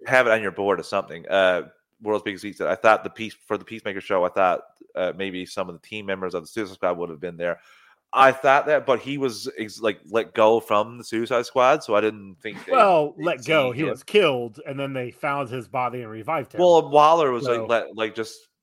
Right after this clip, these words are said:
Speaker 1: gave up on it. Like, didn't, like, they could have kept him in the hospital. They knew, like, they, they
Speaker 2: Oh,
Speaker 1: knew
Speaker 2: yeah,
Speaker 1: he
Speaker 2: that.
Speaker 1: was there. So, yeah, they, she gave him to the, the, I can't remember the guy now, the, the alien guy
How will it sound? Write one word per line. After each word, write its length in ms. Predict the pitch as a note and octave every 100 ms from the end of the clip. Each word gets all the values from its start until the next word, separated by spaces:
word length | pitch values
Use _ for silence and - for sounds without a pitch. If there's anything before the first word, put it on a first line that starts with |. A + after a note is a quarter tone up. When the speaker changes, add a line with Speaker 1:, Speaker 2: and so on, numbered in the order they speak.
| F2 D#2 G#2+ -
Speaker 1:
gave 240 | A#2 A2
up 160 | G#2+ A#2+
on 140 | G2+
it. 40 | E2+
Like, 120 | F#2
didn't, 360 | G2+ F#2+ F#2
like, 180 | F#2+ F2+
they 100 | G2+
could 140 | A2 A#2
have 160 | G2 _ _ -
kept 300 | A#2 A2 -
him 220 | C#2+ E2+ _ _ _ _ _ _ _ _ _ _ _ _ _
in 120 | G#2+ G2+
the 80 |
hospital. 360 | F#2 G#2+ - F2+
They 120 | G2
knew, 260 | G2 G2 F2+
like, 180 | F#2 - _
they, 160 | G2+ A2
they 60 | -
Speaker 2:
Oh, 120 | F#3+
Speaker 1:
knew 80 | E3
Speaker 2:
yeah, 140 | C#3
Speaker 1:
he 60 | G2+
Speaker 2:
that. 180 | B2 A2+
Speaker 1:
was 80 |
there. 280 | G#2 G2+ D2
So, 320 | - - D#2+ D#2+
yeah, 160 | G2+ F#2+
they, 160 | G#2
she 240 | G2+ - G#2+
gave 320 | G#2+ G#2 G#2
him 260 | G2 F#2+
to 120 | F2+ F#2
the, 240 | F#2 F2
the, 280 | - F#2 E2 _ _ _ _ _
I 40 | -
can't 200 | G2+ F2+
remember 180 | F2
the 80 | E2+
guy 260 | F2+ F2+ E2
now, 240 | E2 D#2+
the, 240 | D#2+ E2+ D#2
the 160 | E2
alien 320 | E2 F#2 E2 D2+
guy 220 | C#2+